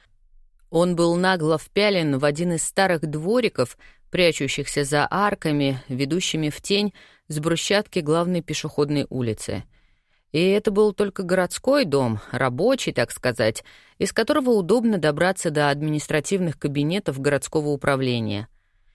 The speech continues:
Имелись еще и другие особняки. Один в загородном коттеджном поселке,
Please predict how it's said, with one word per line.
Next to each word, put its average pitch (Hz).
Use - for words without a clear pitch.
Имелись 214
еще 196
и 190
другие 180
особняки. 123
Один 135
в 120
загородном 127
коттеджном 123
поселке, 165